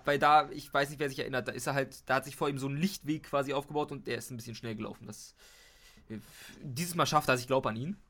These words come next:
Weil ein dritter Death Stranding Trailer und mit dem und einem anderen parallel entschließt, und den anderen beiden parallel entschließt sich wieder die Welt für einen und ich hoffe sehr darauf. Was echt cool wäre, was ich bezweifle, ist, dass er und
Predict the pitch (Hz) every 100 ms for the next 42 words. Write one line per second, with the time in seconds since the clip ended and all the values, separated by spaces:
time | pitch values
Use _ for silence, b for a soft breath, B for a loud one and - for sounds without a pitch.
0 | _ _ - 127 127 131 139 147 160 143
1 | - 151 165 165 165 147 151 196 196 196
2 | - - 185 180 175 160 156 147 156 165
3 | 147 143 147 143 143 - 160 - - -
4 | - 151 139 151 143 139 151 139 135 131
5 | 127 151 - 143 139 127 131 135 - 135
6 | 123 117 - - - 131 123 113 117 113
7 | 110 117 - _ - - 127 - - _
8 | _ _ _ _ _ _ _ _ _ _
9 | _ - 143 143 - 151 - - 185 196
10 | 175 156 156 - 127 - 143 147 - 139
11 | - 143 139 135